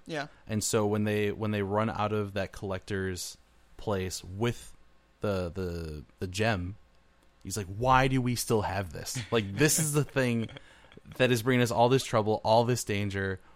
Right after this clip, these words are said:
Speaker 2: Why do we still have this?"
Speaker 1: Mm-hmm.
Speaker 2: And, you know, and so his, his, like, self-preservation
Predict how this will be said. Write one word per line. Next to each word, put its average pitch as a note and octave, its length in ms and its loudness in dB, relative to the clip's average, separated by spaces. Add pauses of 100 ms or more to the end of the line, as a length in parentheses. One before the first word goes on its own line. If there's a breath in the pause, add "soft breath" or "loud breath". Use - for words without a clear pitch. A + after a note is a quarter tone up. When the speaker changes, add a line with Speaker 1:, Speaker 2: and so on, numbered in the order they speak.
(180 soft breath)
Speaker 2:
Why B2 300 4
do C#3 120 4
we C3+ 140 4
still A2 280 0
have G#2 320 0
this?" D#2+ 360 -12
Speaker 1:
Mm-hmm. C#3+ 200 -6 (340 loud breath)
Speaker 2:
And, A2 580 0 (580)
you C3+ 140 4
know, C3+ 80 6
and A#2+ 160 2
so B2 140 4
his, C3+ 420 2 (420)
his, B2 420 -4
like, G2+ 180 -2
self-preservation G#2 1080 -2